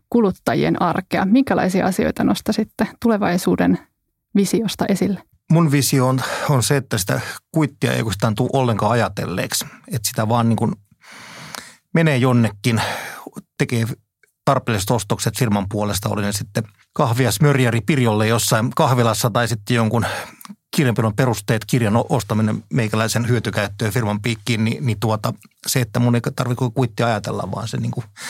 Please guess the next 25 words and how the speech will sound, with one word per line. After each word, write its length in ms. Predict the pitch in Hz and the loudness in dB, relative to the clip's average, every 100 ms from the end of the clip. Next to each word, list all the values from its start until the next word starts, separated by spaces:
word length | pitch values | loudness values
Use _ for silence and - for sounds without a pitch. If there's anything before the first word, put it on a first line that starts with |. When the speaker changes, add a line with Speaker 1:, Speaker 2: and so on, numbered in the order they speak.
| - | -14
Speaker 2:
mä 180 | - - | -10 -6
teen 180 | - 120 | 0 2
ne 80 | 120 | 2
ostokset 540 | 139 - 110 123 - - - - - - - 170 | 0 -2 -4 -4 -6 -16 -16 -14 -14 -14 -4 2
hyvällä 240 | 139 123 | 2 4
omalla 320 | 143 131 110 | 4 4 2
tunnolla 400 | 104 110 104 107 | 2 0 2 0
ja 80 | 104 | 0
perustelluin 580 | 104 110 98 110 110 107 | 0 -2 0 0 2 2
syyni 360 | - 123 101 | 2 2 2
ja 120 | 98 104 - - | 0 -4 -8 -6
sen 140 | - 107 | -2 -2
jälkeen 300 | 101 110 98 | -2 -4 -4
sitten 300 | 101 - 107 | -6 -2 -2
mu-, 200 | 131 _ _ - 120 | -4 _ _ -8 -4
mä 60 | |
voin 140 | 110 110 | -2 -2
unohtaa 320 | 107 101 104 | -2 -6 -10
koko 220 | - - | -6 -6
homman. 300 | 123 135 - - _ _ _ | -6 -8 -14 -18 _ _ _
Tää 100 | - | -2
on 80 | 110 | 0
niinku 160 | 104 104 | -2 -2
se 120 | - - | -4 -4
mun 160 | 110 | -6